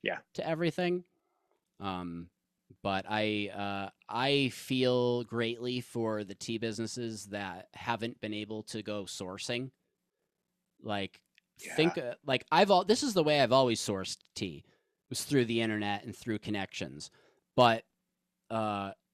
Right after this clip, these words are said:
Speaker 2: a lot of these fo-, a lot of these folks, a lot of the really reputable tea businesses, they, every year they take a, their pilgrimage out to the Japan or Taiwan or China, and they do the sourcing and they check in with farmers and they visit new ones. And,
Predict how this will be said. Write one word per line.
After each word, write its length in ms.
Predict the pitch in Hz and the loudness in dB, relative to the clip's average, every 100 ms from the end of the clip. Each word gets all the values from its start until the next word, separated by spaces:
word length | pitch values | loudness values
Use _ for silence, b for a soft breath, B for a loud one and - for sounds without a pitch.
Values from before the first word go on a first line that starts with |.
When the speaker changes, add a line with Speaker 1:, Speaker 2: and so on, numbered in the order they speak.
| - | -10
Speaker 2:
a 40 | |
lot 380 | 104 98 131 185 | -6 0 2 4
of 80 | 175 | 4
these 240 | 131 117 | 2 -2
fo-, 160 | - 110 | -4 -4
a 60 | 113 | -4
lot 300 | 107 110 180 | -4 2 2
of 40 | |
these 140 | 127 - | 2 0
folks, 180 | 117 | -4
a 40 | 107 | 0
lot 160 | 127 | 0
of 60 | 156 | 2
the 100 | 110 | -2
really 420 | 104 117 127 113 _ _ | -2 0 0 0 _ _
reputable 480 | 120 120 127 120 113 | -2 -2 0 -2 -2
tea 200 | 107 143 | -2 0
businesses, 520 | 175 113 110 113 117 | 0 0 -2 -4 -6
they, 200 | 113 147 - _ - | -4 -4 -6 _ -6
every 280 | 131 180 165 | -2 0 0
year 280 | 208 214 | 2 2
they 220 | 117 117 117 | 0 -2 -4
take 300 | - 127 127 | -4 -6 -4
a, 180 | 127 117 b b b b _ | -8 -8 b b b b _
their 140 | - 117 | -2 -2
pilgrimage 640 | - 165 147 120 117 113 | 4 4 4 2 0 -2
out 240 | 101 117 120 - | -6 -6 -6 -6
to 120 | 120 | -4
the 340 | 120 117 113 - | -2 -2 -4 -6
Japan 500 | 107 - 110 127 135 | -12 -8 -4 -2 -2
or 100 | 104 | -4
Taiwan 680 | - 101 101 120 127 135 123 | -8 -10 -6 -4 -2 -2 -2
or 140 | 101 | -6
China, 480 | 92 110 113 127 135 | -6 -4 0 0 0
and 100 | 107 | -2
they 120 | 110 | -4
do 200 | 104 123 | -2 -4
the 80 | 113 | -4
sourcing 600 | 104 117 113 113 127 123 | -4 -2 -2 -2 0 0
and 80 | 107 | 0
they 80 | 95 | -4
check 320 | - 123 - | -4 -4 -4
in 200 | 113 131 | -2 -2
with 120 | 127 | -2
farmers 560 | - 120 123 127 123 110 | -4 -4 -2 0 -2 -4
and 80 | 98 | -8
they 140 | 92 - b b | -10 -16 b b
visit 300 | 107 113 120 | -4 -2 0
new 260 | 117 123 127 | 0 2 2
ones. 680 | 127 127 123 123 123 117 | 2 2 2 2 2 0
And, 260 | 104 92 90 | -4 -6 -10